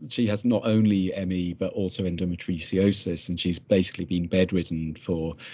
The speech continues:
uh, most of the last two years. Um, but if you find her website, um, I mean, you know, she's, she's quite active in advocating for M E, and, uh, there's a section of her website called Chronic Creations where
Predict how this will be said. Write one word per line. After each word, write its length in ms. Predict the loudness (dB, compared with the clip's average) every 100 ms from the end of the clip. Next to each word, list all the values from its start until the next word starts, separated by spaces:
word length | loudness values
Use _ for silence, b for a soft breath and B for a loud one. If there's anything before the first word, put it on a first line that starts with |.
| B B B
uh, 240 | 0 2 4
most 300 | 6 6 4
of 80 | -6
the 60 |
last 320 | -6 -6 -10
two 160 | -6 -4
years. 760 | -4 2 4 4 2 -4 -10 -6
Um, 340 | -6 -4 -6 -8 B B B 2
but 460 | 4 4 2 -6 -4
if 240 | -6 -2 2
you 220 | 2 0 -6
find 500 | -8 0 4 4 4
her 160 | -2 2
website, 840 | 2 2 -2 -4 -4 -6 -12 -8
um, 360 | -4 -2 -2 -2 -2
I 40 |
mean, 360 | 0 0 -2 -2
you 100 | -2
know, 60 | -2
she's, 580 | 2 2 2 -2 -6 -12 _ _
she's 240 | 2 2
quite 360 | 2 -2 -2 0
active 640 | -2 -4 -6 -6 -6 -8 -12
in 360 | -6 -6 -6 -8 B B B B
advocating 580 | -2 -2 2 0 0 -4
for 80 | -6
M 220 | -6 -4
E, 400 | -2 -2 -2 -4 -8
and, 560 | -6 -6 -6 -6 -6 -2
uh, 120 | -2
there's 220 | 2 0 2
a 40 |
section 300 | 2 0 -4
of 80 | -4
her 80 | -2
website 460 | -4 -6 -6 -6
called 260 | -4 -6 -6
Chronic 340 | -4 -4 -4
Creations 840 | -6 0 0 0 -4 -6 -6 -8 -4
where 320 | -2 -2